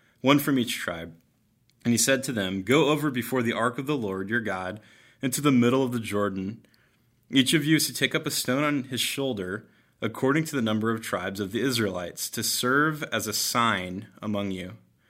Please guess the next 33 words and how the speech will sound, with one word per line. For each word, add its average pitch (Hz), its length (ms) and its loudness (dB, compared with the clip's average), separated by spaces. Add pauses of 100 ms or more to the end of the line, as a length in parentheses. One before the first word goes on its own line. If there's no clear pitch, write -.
(480)
In 113 140 4
the 143 80 4
future, 165 560 -4 (420)
when 117 140 2
your 117 100 4
children 131 400 0
ask 107 320 0
you, 95 360 -6
'What 117 260 4
do 165 80 0
these 160 200 -2
stones 143 380 2
mean?' 117 480 0 (420)
tell 160 280 0
them 101 380 -2
that 113 180 -4
the 110 80 -2
flow 127 480 0
of 127 80 -6
the 139 100 0
Jordan 107 340 -2
was 98 200 -6
cut - 340 -6
off 113 260 -2
before 110 260 -8
the 95 180 -4
ark 110 240 0
of 95 80 -8
the 95 40 -12
covenant 107 460 -4
of 104 80 -10
the 104 100 -6
Lord. 92 420 -8